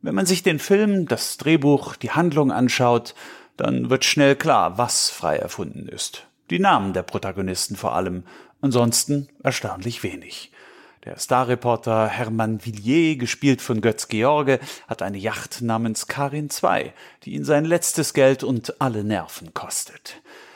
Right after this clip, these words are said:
Dieser Villiers schleust neun Millionen Mark an der Chefredaktion vorbei, um sechzig Tagebücher von Hitler zu kaufen.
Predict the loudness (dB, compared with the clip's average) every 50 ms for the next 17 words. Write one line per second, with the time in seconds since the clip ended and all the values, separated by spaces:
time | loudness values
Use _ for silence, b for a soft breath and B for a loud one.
0 | B B B -8 -6 -4 -4 -4 -4 -4 0 2 4 4 4 4 2 2 2 2
1 | 2 0 -2 2 4 4 6 6 4 4 4 4 4 4 4 4 2 2 2 4
2 | 2 2 0 -2 -6 -8 -8 -6 -6 -6 -4 0 -2 -2 0 2 2 2 2 2
3 | 0 0 0 2 2 2 2 0 2 4 4 2 4 2 0 -2 -4 -4 -4 -4
4 | -4 -2 -2 -2 -2 -4 -4 -8 -8 -8 -8 -8 -10 -14 -14 -12 -8 -6 -6 -6
5 | -6 -6 -10 -8 -6 -2 0 2 2 2 2 0 -2 -4 -6 -8 -8 -6 -6 -6
6 | -6 -6 -8 -10 -10 -10 -14 -12 -12 -12 -12 -14 -16 -18